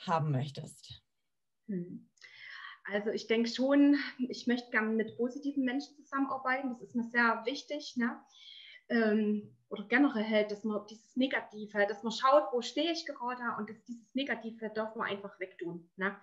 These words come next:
Speaker 2: Und, äh, wichtig ist eigentlich dieses Umfeld, dass man wirklich diese fünf wichtigsten Menschen im Leben um sich hat, die einen auch gut tun, ne? Und wenn dir jemand nicht gut tut, dann bleib locker mit demjenigen in Verbindung und sag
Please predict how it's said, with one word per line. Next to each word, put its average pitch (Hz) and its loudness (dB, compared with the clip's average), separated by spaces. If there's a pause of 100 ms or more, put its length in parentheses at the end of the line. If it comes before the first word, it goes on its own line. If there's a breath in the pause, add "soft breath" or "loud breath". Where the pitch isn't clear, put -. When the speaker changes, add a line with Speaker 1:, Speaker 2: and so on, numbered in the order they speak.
(420 loud breath)
Speaker 2:
Und, 226 6
äh, 190 -2 (460)
wichtig 254 -4
ist - -8
eigentlich 233 2
dieses 214 -8
Umfeld, 269 4
dass 226 -2
man 214 4
wirklich 233 -4
diese 233 -8
fünf 294 2
wichtigsten 254 2
Menschen 277 6
im 240 4
Leben 233 2
um 254 4
sich - -8
hat, 220 -2 (320 loud breath)
die 247 4
einen 214 0
auch - -12
gut 330 4
tun, 185 4
ne? 190 0 (320 loud breath)
Und 226 6
wenn 262 10
dir 262 8
jemand 247 8
nicht 233 2
gut 277 2
tut, 254 0 (220)
dann 226 -2
bleib 233 4
locker 247 4
mit 233 8
demjenigen 226 2
in - -2
Verbindung 220 -2
und 196 -10
sag 208 -4